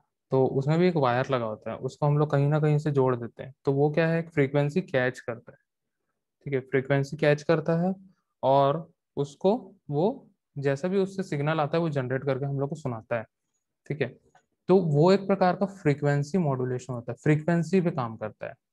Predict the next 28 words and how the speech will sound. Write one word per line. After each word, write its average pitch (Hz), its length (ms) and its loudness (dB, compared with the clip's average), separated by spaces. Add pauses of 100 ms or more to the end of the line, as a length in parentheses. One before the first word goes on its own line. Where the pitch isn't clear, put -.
(520)
ठीक 156 100 -4
है। 196 140 -4 (500)
बहुत 151 300 4
पहले 170 240 4
ज़माने 165 380 0
में 170 460 -4
डिजिटल 143 400 2
नहीं 170 200 2
हुआ 165 220 2
करता 123 300 -4
था, 107 180 -8 (460)
ठीक 147 140 -2
है, 120 80 0 (440)
तो 143 60 4
रेडियो 131 400 6
जो 170 140 4
होता 156 240 2
था 160 100 2
उसमें 151 240 0
एक 139 100 -2
बड़ा 131 240 2
सा 135 160 -4
एंटीना 127 340 -4
होता 135 280 -2
था, 131 240 -2
उसको 127 220 -2
लगाते 120 480 -2
थे, 135 260 -2